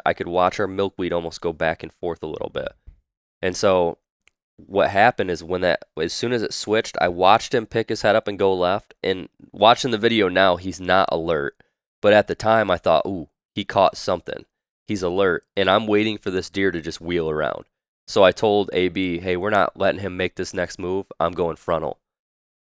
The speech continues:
And I put it, you know, right above that pocket, and I squeeze off. And whether it's nerves, whether it was being impatient with the shot, you know, this all is all playing into it.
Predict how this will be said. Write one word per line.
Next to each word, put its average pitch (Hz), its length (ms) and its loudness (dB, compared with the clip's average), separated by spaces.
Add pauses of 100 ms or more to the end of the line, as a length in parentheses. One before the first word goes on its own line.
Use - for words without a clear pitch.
(260)
And 90 400 4
I 90 120 4
put 104 220 2
it, 87 220 2 (120)
you 85 120 -6
know, 80 200 -2 (100)
right 95 280 2
above 90 380 4
that 85 300 2 (280)
pocket, 92 500 -2 (680)
and 101 100 -2
I 90 60 0
squeeze 104 460 -4
off. 92 380 0 (600)
And 87 480 0 (520)
whether 92 360 2
it's 82 160 -8
nerves, 98 520 2
whether 90 280 2
it 82 60 0
was 85 220 -4 (300)
being 95 320 -4
impatient 95 840 -6
with 92 160 -4
the 85 60 -4
shot, 87 480 4 (220)
you 90 60 -10
know, 82 160 -6
this 90 360 -8
all 92 180 6
is 98 160 -2
all 107 180 6
playing 95 380 0
into 87 320 -2
it. 78 180 -2